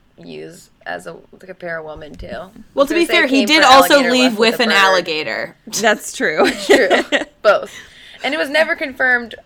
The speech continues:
Speaker 1: I don't, I don't think, what gender that alligator was. <laughs>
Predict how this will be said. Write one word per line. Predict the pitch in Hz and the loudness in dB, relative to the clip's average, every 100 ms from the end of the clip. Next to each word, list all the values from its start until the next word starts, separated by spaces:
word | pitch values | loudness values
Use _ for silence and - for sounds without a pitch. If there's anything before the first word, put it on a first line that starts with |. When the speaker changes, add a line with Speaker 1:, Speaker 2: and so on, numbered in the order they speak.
| _ | _
Speaker 1:
I | 196 202 | -4 -2
don't, | 208 196 - | -2 -4 -8
I | 185 | -10
don't | 185 175 | -8 -8
think, | 196 170 - | -8 -10 -12
what | 190 180 - | -10 -8 -8
gender | 185 165 175 160 | -8 -8 -8 -10
that | 147 151 | -6 -4
alligator | 165 160 151 - 139 143 | -2 -4 -6 -10 -10 -10
was. | 123 143 196 - | -8 -8 -8 -12
<laughs> | - | -14